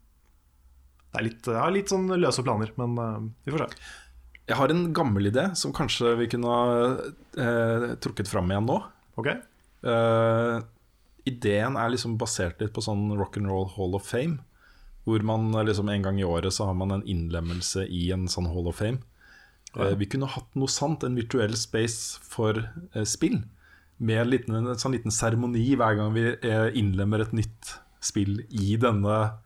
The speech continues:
Speaker 2: virtuelle sfæren, da. Eh,
Speaker 1: Mm.
Speaker 2: som er liksom de absolutt beste spillene vi har spilt noen gang. Eh, finne en eller annen måte å gjøre det på, som på en måte er litt, eh, kul, da.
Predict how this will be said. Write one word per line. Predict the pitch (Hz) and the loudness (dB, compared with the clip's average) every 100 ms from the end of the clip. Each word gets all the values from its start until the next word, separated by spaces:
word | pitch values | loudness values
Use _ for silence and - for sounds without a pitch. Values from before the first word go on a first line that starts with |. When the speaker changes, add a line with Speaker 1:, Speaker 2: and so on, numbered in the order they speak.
| - - - | -20 -20 -4
Speaker 2:
virtuelle | 120 117 123 98 98 104 104 | -2 2 2 2 2 2 2
sfæren, | - 117 98 135 | 0 0 2 2
da. | 131 - _ _ - _ _ - | 0 -4 _ _ -20 _ _ -6
Eh, | 110 107 104 104 104 107 | -2 2 2 2 2 0
Speaker 1:
Mm. | 104 | 0
Speaker 2:
som | 127 | 0
er | 101 104 | 0 2
liksom | 104 110 101 | 0 -2 0
de | 101 101 - | 0 -2 -2
absolutt | 101 - - - 113 101 98 - | -6 -4 -6 0 2 2 0 0
beste | 117 - - 98 | -2 -2 -2 -4
spillene | - 90 92 | -4 -2 0
vi | |
har | 98 | -2
spilt | - 90 - | -2 -4 -4
noen | 90 | -2
gang. | 95 135 - - - - - _ - | 0 -2 -6 -20 -20 -20 -20 _ -10
Eh, | - 98 101 95 95 98 98 95 107 165 _ _ 370 359 - | -4 -2 0 0 0 -2 -2 -4 -8 -14 _ _ -12 -12 -6
finne | 165 120 120 | -4 -2 0
en | 113 | 2
eller | 123 | 2
annen | 123 110 | 2 0
måte | 135 | 2
å | |
gjøre | 113 85 | 2 0
det | |
på, | - 135 - _ _ - | -2 -4 -4 _ _ -12
som | - 123 117 117 113 | -4 -2 0 0 -2
på | 120 | -2
en | 117 | -2
måte | 110 104 | 0 0
er | 101 90 101 113 110 107 | 2 2 0 0 -2 0
litt, | 104 - - | -2 -4 -4
eh, | 110 | -2
kul, | 113 | 0
da. | 185 | -2